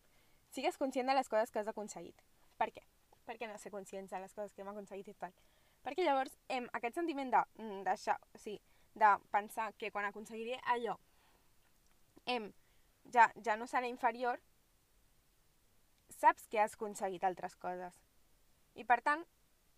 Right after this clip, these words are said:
en lloc de mirar com cap amunt, en plan, "Buah, és que si aconsegueix allò, no sé què", és com que en lloc de mirar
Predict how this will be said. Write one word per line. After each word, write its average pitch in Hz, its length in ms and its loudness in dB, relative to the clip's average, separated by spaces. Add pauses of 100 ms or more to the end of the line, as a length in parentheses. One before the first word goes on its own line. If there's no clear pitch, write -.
(300)
en 240 120 -2
lloc 247 180 0
de 302 100 2
mirar 311 180 0
com 208 220 -4 (800)
cap 220 220 2
amunt, 262 380 -2
en 254 160 -4
plan, 220 340 -6
"Buah, 247 200 -8
és 254 120 -14
que 262 80 -14
si 262 120 -12
aconsegueix 254 460 -10
allò, 277 320 -6
no 277 120 -10
sé 254 200 -14
què", 294 260 -8 (1200)
és 330 140 -6
com 311 220 -4 (1300)
que 277 100 -4
en 262 120 -4
lloc 269 120 -6
de 359 120 0
mirar 330 260 0